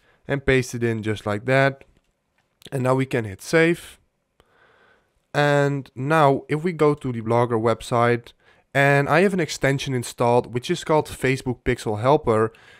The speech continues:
It's this one right here, Facebook Pixel Helper. And this one turns green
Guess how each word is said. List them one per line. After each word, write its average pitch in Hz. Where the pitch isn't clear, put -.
It's 123
this 131
one 170
right 131
here, 113
Facebook 147
Pixel 139
Helper. 113
And 143
this 160
one 190
turns 139
green 139